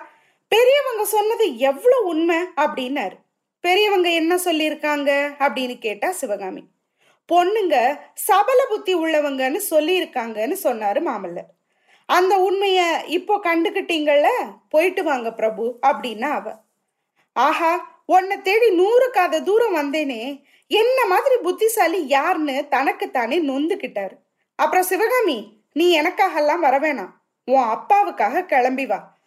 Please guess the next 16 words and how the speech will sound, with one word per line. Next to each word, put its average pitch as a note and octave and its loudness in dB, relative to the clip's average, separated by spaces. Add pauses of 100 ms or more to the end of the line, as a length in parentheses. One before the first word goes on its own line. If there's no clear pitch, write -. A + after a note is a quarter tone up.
(140)
உன் G4 2
தோழி A4 2 (380)
கமலிக்காக F#4+ 2
கிளம்பி C#4 0
வா, G3+ -4 (400)
உன்னை D#4 2
கட்டாயம் F#4+ 0
கூட்டிட்டு F#4+ -2
வர்றதா C4 0
அவங்க D#4 0
கிட்ட D#4+ -4
எல்லாம் G#4+ 0
சபதம் A4 -2
பண்ணிட்டு D4+ 0
வந்தேன்னாரு B3 -4
மாமல்லர். A#3 -8